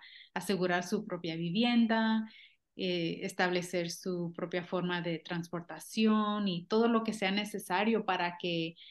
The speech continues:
ellas se puedan, puedan vivir independientemente o,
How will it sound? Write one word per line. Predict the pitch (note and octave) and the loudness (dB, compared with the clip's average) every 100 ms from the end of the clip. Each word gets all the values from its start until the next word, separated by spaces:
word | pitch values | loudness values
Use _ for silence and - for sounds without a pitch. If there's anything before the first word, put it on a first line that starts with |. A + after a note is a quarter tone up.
| - - | -20 -2
ellas | F#3+ F3+ F#3 F#3 - | 2 4 2 0 -10
se | - G#3+ | -6 -4
puedan, | F#3+ F3+ F#3 F#3+ - | 0 0 0 -2 4
puedan | G#3+ A3 | 8 10
vivir | A3 G#3+ A3+ | 10 8 6
independientemente | A3+ G#3+ F3+ F3+ E3+ E3+ F#3 A#3+ B3+ C4+ C#4+ | 4 4 2 2 -2 0 4 8 8 8 6
o, | A#3 F3 | 6 2